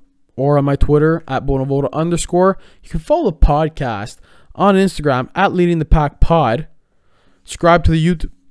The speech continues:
excuse me, subscribe to the YouTube channel if you wanna watch the video version, excuse me, of this.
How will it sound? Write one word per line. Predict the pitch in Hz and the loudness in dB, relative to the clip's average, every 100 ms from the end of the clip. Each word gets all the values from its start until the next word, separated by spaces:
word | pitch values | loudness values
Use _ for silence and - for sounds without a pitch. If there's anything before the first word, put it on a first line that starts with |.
| _ | _
excuse | - - 214 | -10 -2 0
me, | 160 196 131 | 2 0 0
subscribe | - - - 196 202 | -4 -4 0 2 2
to | 196 | 2
the | 170 170 | 0 0
YouTube | 160 151 | 0 0
channel | 156 139 143 | 2 2 2
if | 139 | 0
you | 143 | -2
wanna | 135 127 | 0 2
watch | 127 123 | 0 0
the | 143 | -2
video | 156 175 185 | 0 4 4
version, | 180 196 180 - - _ | 4 2 0 -8 -18 _
excuse | - - - 180 208 165 | -20 -16 -8 0 0 2
me, | 156 160 185 | 0 0 0
of | - 147 | 0 2
this. | 147 180 226 | 2 2 0